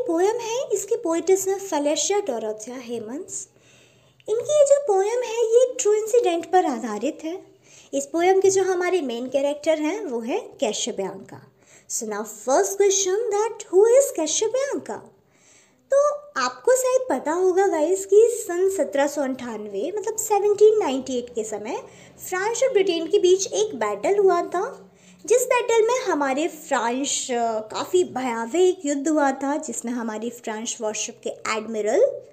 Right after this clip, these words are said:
उनका एक बेटा था जिसकी उम्र उस समय सिर्फ बारह साल की थी। उसने भी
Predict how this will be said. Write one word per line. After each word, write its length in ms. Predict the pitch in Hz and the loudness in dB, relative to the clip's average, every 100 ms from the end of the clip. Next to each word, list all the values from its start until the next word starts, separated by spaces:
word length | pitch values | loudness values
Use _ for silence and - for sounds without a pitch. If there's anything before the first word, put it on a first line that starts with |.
| _ _ _ _ _ _ _ _ _ | _ _ _ _ _ _ _ _ _
उनका 380 | 427 466 554 554 | -4 4 8 10
एक 120 | 554 | 8
बेटा 320 | 285 262 262 262 | 6 4 2 0
था 300 | 277 311 440 | 0 -2 -2
जिसकी 380 | 302 269 302 | -4 -4 -6
उम्र 300 | - 311 339 | -4 -2 -2
उस 300 | 554 554 - | 2 0 0
समय 220 | 349 339 349 | -4 -4 -2
सिर्फ 320 | - 359 285 | -2 -4 -4
बारह 360 | 226 214 202 | -4 -2 -2
साल 260 | 214 196 196 | -4 -4 -6
की 160 | 196 220 | -8 -12
थी। 180 | 240 | -12
उसने 460 | - 320 311 440 554 | -4 -2 0 2 4
भी 380 | 508 453 539 | 6 6 4